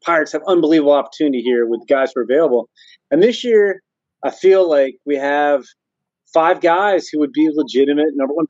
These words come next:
picks in a lot of drafts. You have, you know, the two guys at L S U, you know, Dylan Crews, um, you know, one of the best college outfielders we've seen in, in, in a long time. Paul Skeens,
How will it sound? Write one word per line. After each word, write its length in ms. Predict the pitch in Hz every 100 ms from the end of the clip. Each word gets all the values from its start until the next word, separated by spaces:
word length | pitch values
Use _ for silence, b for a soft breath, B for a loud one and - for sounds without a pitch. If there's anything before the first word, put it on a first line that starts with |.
| -
picks 300 | 208 - 151
in 80 |
a 60 | 139
lot 200 | 127 123
of 60 | 117
drafts. 440 | 113 110 101 -
You 120 | 135 123
have, 300 | 135 135 135 _ _ _ _ _ _ _ _ _ -
you 120 | 139
know, 60 | 123 - 156
the 100 | 147
two 160 | 143 175
guys 300 | 180 180 165
at 60 | 156
L 140 | 151
S 160 | 143 -
U, 400 | 170 190 190 -
you 120 | - 127
know, 60 | -
Dylan 300 | 147 143 131
Crews, 720 | - 370 370 370 359 359 - _ _ _ _ 123
um, 640 | 127 127 123 120 127 143 - _ -
you 140 | 170
know, 40 | 127
one 180 | 131 131
of 60 |
the 60 | 143
best 260 | 135 - -
college 300 | - 151 139
outfielders 460 | 143 151 - 160 139
we've 80 | 151
seen 320 | - 165 156
in, 120 | 147 151
in, 140 | 147 147
in 100 | 151
a 40 | 139
long 260 | 147 151
time. 480 | - 151 151 151 147 _ _ _ _ _ -
Paul 160 | 160
Skeens, 540 | 151 - 175 185 180